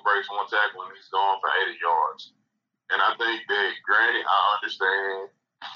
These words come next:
typically you want, when it gets time for the playoffs and things of that nature, you wanna be able to, to kinda grind the game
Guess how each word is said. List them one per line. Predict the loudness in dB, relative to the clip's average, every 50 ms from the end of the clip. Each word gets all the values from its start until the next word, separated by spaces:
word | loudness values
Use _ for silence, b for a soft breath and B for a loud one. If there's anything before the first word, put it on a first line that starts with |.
| -16 -20 _ _ _ -10
typically | -4 -4 -4 -2 -2 -2 0 0 0 0 0 0 0 0 -2 -6 _ _ _ _ _ _ -2 0
you | 0
want, | 2 0 -2 -2 -4 -2 2 4 6 6 6 4 2 -2 _ _ _ _ _ _ _ _ _ _ _ _ _ _ -2
when | 0 0 0
it | 0 0
gets | 0 -2 -2 0 2
time | 2 4 4 2 2
for | 0
the | -2 -2 0
playoffs | 2 2 2 4 4 4 4 2 2 -2
and | -12 -10 -8
things | -8 -6 -6 -8 -6
of | -4 -4
that | -2 0 0
nature, | 0 0 -2 -4 -8 -14 -16 -18 _ _ _ _ _ _ _ _ _
you | -8 -4
wanna | -2 2 4 4 2 2 0 0
be | 0 2
able | 2 2 2 0 0 0
to, | -2 -2 -2 -4 -6 -8 _ _ _ -6
to | -4 -4 0
kinda | 2 2 4 4 2 2
grind | 0 0 2 4 4 4 4 2 0 -2
the | -2
game | 0 2 2 2 2 2